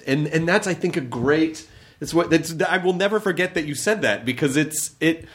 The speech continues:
it's like, oh yeah, it is, maybe that is part of the thing, and we're trying to search for this result-oriented thing, but it's not about that at all, because this is all part of a process.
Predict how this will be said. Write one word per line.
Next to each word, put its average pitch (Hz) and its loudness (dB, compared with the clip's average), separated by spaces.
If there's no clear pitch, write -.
it's 175 -2
like, 202 0
oh 262 2
yeah, 269 2
it 220 -2
is, 254 0
maybe 254 2
that 254 2
is 285 0
part 165 0
of 139 2
the 135 -2
thing, 131 2
and 131 -2
we're 180 0
trying 214 0
to 185 -2
search 208 0
for 214 -4
this 185 -2
result-oriented 190 -2
thing, 254 -4
but 185 -4
it's 185 -6
not 240 2
about 120 2
that 117 -2
at 123 -2
all, 156 -4
because 123 -8
this 175 -2
is 285 -4
all - 2
part 98 0
of - -4
a - -10
process. - -4